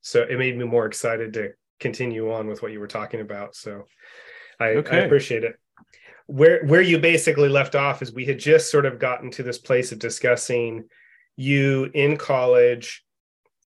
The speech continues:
Speaker 1: and moving on sort of with your career. And you had just started to talk about that you, I think you got married at thirty, thirty something.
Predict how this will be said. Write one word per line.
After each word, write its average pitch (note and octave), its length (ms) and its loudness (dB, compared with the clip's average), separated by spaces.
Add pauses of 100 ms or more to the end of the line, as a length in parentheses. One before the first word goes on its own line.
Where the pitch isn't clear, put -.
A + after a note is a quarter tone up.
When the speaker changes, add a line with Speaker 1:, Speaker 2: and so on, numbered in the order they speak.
(360)
Speaker 1:
and B2 420 -2
moving D3 320 2
on B2+ 280 -2
sort B2+ 160 -6
of A#2+ 100 -8
with A#2+ 160 -10
your A2 120 -8
career. A#2+ 760 -2
And B2 120 -8
you B2 80 -8
had A#2+ 160 -10
just C3 580 0
started B2 400 0
to - 100 -20
talk B2 280 -6
about A2+ 520 -4 (720)
that A#2+ 320 2
you, B2 260 -4
I B2 60 2
think C#3 240 -2
you C#3+ 60 -2
got C3 180 0
married B2 440 -2
at A2+ 300 -8 (240)
thirty, A#2+ 840 -4 (580)
thirty C#3 240 2
something. G#2+ 640 -8